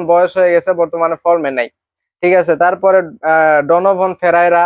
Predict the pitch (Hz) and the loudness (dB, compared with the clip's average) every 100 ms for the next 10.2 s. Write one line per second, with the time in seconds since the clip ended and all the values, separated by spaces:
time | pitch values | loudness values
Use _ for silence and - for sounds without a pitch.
0 | 180 _ _ - 160 170 165 143 160 151 | -2 _ _ -4 -2 2 0 0 -2 0
1 | 156 156 _ _ _ - 165 170 175 175 | -2 -2 _ _ _ -2 -2 2 2 4
2 | 175 190 196 196 - 180 175 170 170 - | 2 0 -4 -6 -6 -4 0 2 0 -8
3 | _ _ _ _ 175 180 180 165 160 170 | _ _ _ _ -2 0 0 0 0 2
4 | 170 160 156 147 156 151 _ _ _ _ | 2 4 2 0 -4 -4 _ _ _ _
5 | - 196 190 208 196 185 - 180 170 156 | -6 -6 -4 -2 -2 -2 -2 0 0 0
6 | - - 180 180 180 151 160 165 165 160 | -8 -6 0 0 0 0 2 0 0 2
7 | 147 - 156 - _ _ _ 165 180 185 | 2 0 -4 -6 _ _ _ -4 0 0
8 | 190 202 208 202 233 202 196 151 185 170 | 0 0 -2 0 2 2 0 0 0 2
9 | 160 185 185 - 180 180 190 190 185 180 | 2 2 0 0 -4 -2 0 0 0 -2
10 | 170 | 0